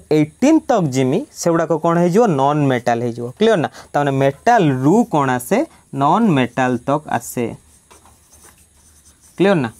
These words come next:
ମେଟାଲରୁ ନନ୍ ମେଟାଲ ତକ୍ ଆସେ। ଦେନ୍ କିଛି ଅଛି, ୟା ଭିତରେ ତାକୁ କୁହାଯାଏ ମେଟାଲଏଡ୍। ମେଟାଲଏଡ୍ ମାନେ ମିଶ୍ର ଧାତୁ ବୋଲି, ଧାତୁ ଅଧାତୁର, which is bear into the both mechanic-, ସରି,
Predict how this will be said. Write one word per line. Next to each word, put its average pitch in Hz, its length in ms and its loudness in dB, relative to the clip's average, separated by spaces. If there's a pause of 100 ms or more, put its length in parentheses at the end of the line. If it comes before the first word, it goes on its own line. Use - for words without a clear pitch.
(1600)
ମେଟାଲରୁ 160 500 2 (340)
ନନ୍ 151 200 -2
ମେଟାଲ 131 360 0
ତକ୍ 120 180 -4
ଆସେ। 110 260 -6 (440)
ଦେନ୍ 202 420 2 (1200)
କିଛି 185 260 -2
ଅଛି, 151 240 0 (320)
ୟା 190 180 0
ଭିତରେ 156 280 0
ତାକୁ 151 220 -4
କୁହାଯାଏ 180 180 2
ମେଟାଲଏଡ୍। 120 1000 -2 (1300)
ମେଟାଲଏଡ୍ 135 600 -2 (140)
ମାନେ 202 240 0 (280)
ମିଶ୍ର 175 380 0
ଧାତୁ 131 360 -4
ବୋଲି, 120 240 -2
ଧାତୁ 143 520 -2
ଅଧାତୁର, 135 420 -2
which 135 280 -2
is 147 120 0
bear 147 300 4
into 139 260 0
the 123 120 0 (100)
both 202 280 2 (400)
mechanic-, 196 560 -2
ସରି, 123 240 -4